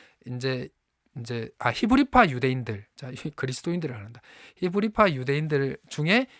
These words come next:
예수님 믿었다는 자들은 말이 잘 통하니까 이게 도움을 많이 잘 받았던 것 같아요.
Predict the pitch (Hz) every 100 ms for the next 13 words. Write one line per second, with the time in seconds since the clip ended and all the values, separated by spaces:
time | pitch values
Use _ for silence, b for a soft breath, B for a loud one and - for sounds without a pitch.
0 | b 131 135 - 185 151 143 160 156 139
1 | 127 123 120 156 147 123 165 214 139 127
2 | 151 151 139 - 214 254 B B B 135
3 | 135 165 196 180 127 143 143 117 117 160
4 | 190 135 113 110 143 113